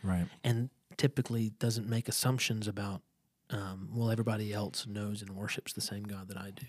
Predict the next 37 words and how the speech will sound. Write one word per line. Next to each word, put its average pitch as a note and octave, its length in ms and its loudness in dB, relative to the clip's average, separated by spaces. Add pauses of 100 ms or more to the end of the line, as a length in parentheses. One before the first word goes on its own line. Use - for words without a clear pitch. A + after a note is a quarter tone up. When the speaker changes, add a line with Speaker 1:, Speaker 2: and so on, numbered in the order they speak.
(100)
Speaker 1:
Right. F2 280 8
Speaker 2:
Matter C3+ 160 10
of B2+ 60 8
fact, C#3+ 200 10
they A#2+ 80 8
were A#2 100 8
pretty C#3+ 200 6
marginalized, A#2 840 4
or A#2+ 40 4
they, A#2+ 160 8
they B2 120 6
were A#2+ 60 8
pretty, A#2 300 6 (720)
um, G2 520 -2
really B2+ 260 10
the A#2 160 6
only B2 240 8
people A#2+ 380 6
on A2+ 200 6
the G2+ 140 0
earth A2+ 380 2
who, G#2 180 2 (140)
who A2+ 120 4 (160)
<coughs> G#2 140 -4
had, A2+ 460 2 (680)
um, G2+ 420 -4 (400)
these A2+ 280 2
names A2+ 520 0
for - 140 -4
the, F#2+ 60 2
Speaker 1:
Mm-hmm. E2+ 60 -2
Speaker 2:
for A2 100 2
the A2+ 60 4
one G#2+ 120 -2
true G2+ 220 -4
God. G#2 360 -6 (180)
Speaker 1:
Yeah. E2+ 200 -4